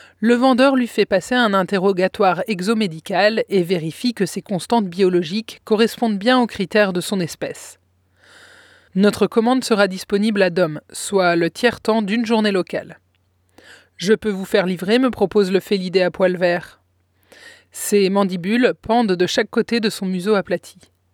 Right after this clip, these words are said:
Les deux paires de crocs acérés qu'elle cache apparaissent lorsqu'il parle. Il serait plus raisonnable de repasser l'essayer avant, me conseille-t-il. J'acquiesce. Le fonctionnement d'un scaphandre est chose délicate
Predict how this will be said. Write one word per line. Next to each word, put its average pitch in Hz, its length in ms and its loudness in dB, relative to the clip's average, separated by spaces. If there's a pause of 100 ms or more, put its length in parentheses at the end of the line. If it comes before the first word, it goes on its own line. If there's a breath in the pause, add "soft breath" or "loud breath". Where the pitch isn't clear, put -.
(380 soft breath)
Les 185 200 2
deux 196 120 2
paires 214 240 2
de 185 80 2
crocs - 380 2
acérés 208 480 0
qu'elle 180 200 -6
cache 220 520 0
apparaissent 196 560 -2
lorsqu'il 190 360 -4
parle. - 380 -6 (1200 soft breath)
Il 208 280 0
serait 254 260 4
plus 247 160 -2
raisonnable 220 540 2
de 185 80 0
repasser 185 480 0
l'essayer 185 520 -2
avant, 220 360 2
me 180 120 -4
conseille-t-il. 170 760 -10 (720)
J'acquiesce. - 720 -4 (540 loud breath)
Le 190 200 4
fonctionnement 208 560 -2
d'un 190 120 2
scaphandre 202 680 -2
est 208 120 0
chose 180 280 0
délicate 214 640 -2